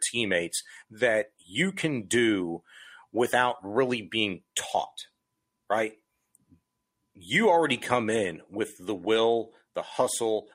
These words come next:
the effort, the want to, and you can apply that defensively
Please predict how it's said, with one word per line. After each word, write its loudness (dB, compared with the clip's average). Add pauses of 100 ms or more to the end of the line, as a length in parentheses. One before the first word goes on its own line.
(120)
the -8 (120)
effort, -2
the -8
want -2
to, -6 (320)
and -6
you 0
can 0
apply 0
that 0 (200)
defensively -4